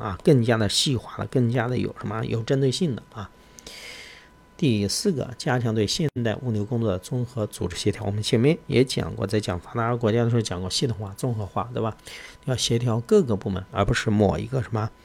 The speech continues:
方面就能搞得定的。所以说要成立的一个什么全国性的啊，全国性的由国家发展改革委员会啊牵头的一个什么全国现代物流工作的一个协调什么机制啊。好，这是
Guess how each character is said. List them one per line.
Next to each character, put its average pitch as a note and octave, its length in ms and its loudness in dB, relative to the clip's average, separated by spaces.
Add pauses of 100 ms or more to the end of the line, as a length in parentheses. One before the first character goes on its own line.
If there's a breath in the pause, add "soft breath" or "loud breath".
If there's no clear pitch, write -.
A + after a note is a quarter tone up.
(360 loud breath)
方 C#3+ 200 2
面 C#3+ 120 2
就 A2 120 0
能 A#2 280 -4 (360)
搞 F#2+ 140 -6
得 G2+ 100 -2
定 B2+ 120 -2
的。 G2 140 -4
所 - 180 -8
以 G2+ 60 -4
说 A#2+ 80 -4
要 G2+ 140 -2
成 G#2 240 -6
立 A#2+ 100 -2
的 G#2+ 140 -2
一 G2+ 40 -4
个 G#2 140 -6
什 G2 60 -6
么 F#2+ 240 -12
全 G#2+ 360 -8
国 A2 160 -2
性 A#2 300 -6
的 - 160 -16
啊， A2 200 -8 (640 loud breath)
全 F#2+ 180 -10
国 G#2+ 100 -4
性 A#2 120 -6
的 F#2+ 80 -4
由 F#2+ 200 -2
国 G#2+ 160 -6
家 A2 100 -2
发 A2 120 -4
展 A2 140 -4
改 F#2 160 -6
革 G2+ 180 -4
委 G#2 140 -4
员 F2+ 80 -8
会 B2 160 -6
啊 G#2+ 260 -8
牵 B2 340 0
头 G2+ 200 -4
的 G#2 120 -4
一 G2+ 60 -4
个 G#2+ 140 -8
什 F#2+ 100 -4
么 G2+ 120 -2
全 G2+ 280 0
国 A#2 140 6
现 C3 200 4
代 A2+ 80 6
物 G#2 120 2
流 A2 100 4
工 B2 160 2
作 B2+ 100 4
的 A2 80 -2
一 G#2+ 60 -4
个 A2 80 -4
协 G2+ 220 -4
调 G#2 240 -4
什 G2 100 -6
么 G2 140 -6 (340 loud breath)
机 A2+ 160 -2
制 - 260 -8
啊。 - 160 -12 (840 loud breath)
好， G#2+ 280 -2
这 A2+ 160 2
是 A2+ 480 -2